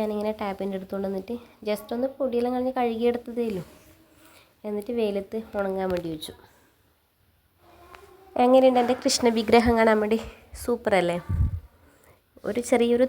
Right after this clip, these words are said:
താമരക്കണ്ണനും കൂടി ഉണ്ട് മഞ്ചാടിയിലില്ലേ, അതെനിക്ക് ഭയങ്കര ഇഷ്ടമാണ്. നമ്മന്ന് ഗുരുവായൂർ പോയിട്ടാകുമ്പോൾ വാങ്ങിയതാണ്. അതും കഴുകി ഉണങ്ങാൻ വെച്ചു. അതിനിടയിൽ പോയി പൂച്ചക്കുഞ്ഞിനെ നോക്കി, മീനെല്ലാം തിന്നിട്ട് നല്ല ഉഷാറായിട്ട്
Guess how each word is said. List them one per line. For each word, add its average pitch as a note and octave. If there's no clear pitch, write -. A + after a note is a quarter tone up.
താമരക്കണ്ണനും G#3+
കൂടി G#3
ഉണ്ട് F3
മഞ്ചാടിയിലില്ലേ, F#3
അതെനിക്ക് F#3+
ഭയങ്കര G#3
ഇഷ്ടമാണ്. F3+
നമ്മന്ന് G#3+
ഗുരുവായൂർ G#3
പോയിട്ടാകുമ്പോൾ G#3
വാങ്ങിയതാണ്. F#3+
അതും G#3+
കഴുകി G3+
ഉണങ്ങാൻ F3+
വെച്ചു. -
അതിനിടയിൽ B3
പോയി B3
പൂച്ചക്കുഞ്ഞിനെ A#3+
നോക്കി, -
മീനെല്ലാം A#3
തിന്നിട്ട് A3+
നല്ല A3
ഉഷാറായിട്ട് G#3+